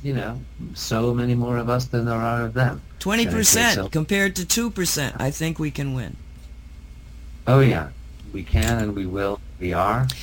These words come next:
Speaker 1: And, you know,
Speaker 2: Because
Speaker 1: we're
Speaker 2: re-,
Speaker 1: always
Speaker 2: remember, we're talking about eighty percent of the people want to be told what to do.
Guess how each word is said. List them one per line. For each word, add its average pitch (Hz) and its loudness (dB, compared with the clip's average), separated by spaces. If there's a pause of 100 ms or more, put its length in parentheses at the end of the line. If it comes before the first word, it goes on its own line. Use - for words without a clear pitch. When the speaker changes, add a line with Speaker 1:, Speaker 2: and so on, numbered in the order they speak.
Speaker 1:
And, 180 0
you 202 6
know, 180 2
Speaker 2:
Because 214 6
Speaker 1:
we're 180 6
Speaker 2:
re-, 185 6
Speaker 1:
always 208 6
Speaker 2:
remember, 233 8
we're 180 4
talking 220 2
about 175 0
eighty 214 4
percent 185 0
of 165 0
the 156 0
people 170 -2
want 156 0
to 147 0
be 147 0
told 147 -2
what 135 -2
to 127 -8
do. 120 -2